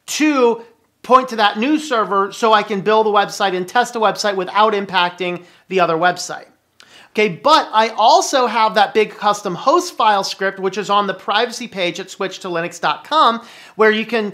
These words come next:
use this and deploy it on your machine, and it will block the session replay, the advertising networks, the bad adult sites, all that kind of stuff is all blocked. H T T P S over D N S bypasses that. I cannot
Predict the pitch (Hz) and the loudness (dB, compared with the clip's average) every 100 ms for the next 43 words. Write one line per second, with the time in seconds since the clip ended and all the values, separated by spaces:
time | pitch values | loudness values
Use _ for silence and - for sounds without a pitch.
0 | - - 180 330 302 240 226 208 208 214 | -12 -6 0 0 2 -2 -2 -4 -2 -2
1 | - 254 294 269 262 214 214 208 202 180 | 0 2 4 4 2 2 2 2 2 0
2 | 170 - 330 247 233 - - 214 247 262 | -4 -4 -4 -4 -6 -10 -4 0 0 4
3 | 240 160 190 294 277 220 - _ - 180 | 2 2 0 2 2 0 -8 _ -6 -4
4 | - 170 - 139 180 262 - 277 269 277 | 0 -2 -2 -6 -6 -6 -4 -2 -2 -6
5 | - _ 143 170 175 226 277 233 247 247 | -12 _ -8 -4 0 0 0 -2 -2 -2
6 | 240 233 233 233 226 - - - 175 175 | 0 0 2 2 0 -10 -16 -4 -2 2
7 | 160 156 180 185 262 - - 233 233 233 | 2 2 0 2 2 2 0 0 0 -2
8 | - 214 254 269 - 233 226 214 214 202 | -4 2 4 2 0 -4 -6 -2 -4 -4
9 | 190 180 175 254 247 127 - _ _ _ | -2 0 0 0 0 -2 -16 _ _ _
10 | _ _ - 214 214 226 254 - 233 233 | _ _ -4 -4 -4 -8 -10 -6 -2 0
11 | 247 - 196 185 208 214 214 285 - - | 0 -6 -4 -4 -4 -4 -4 -4 -8 -14
12 | _ _ _ _ - 226 208 160 147 131 | _ _ _ _ -2 -2 0 -6 -6 -10
13 | 127 - _ _ _ _ _ _ _ _ | -10 -14 _ _ _ _ _ _ _ _
14 | _ _ _ _ - 190 269 320 277 269 | _ _ _ _ 0 2 2 0 2 4
15 | 285 285 | 2 -2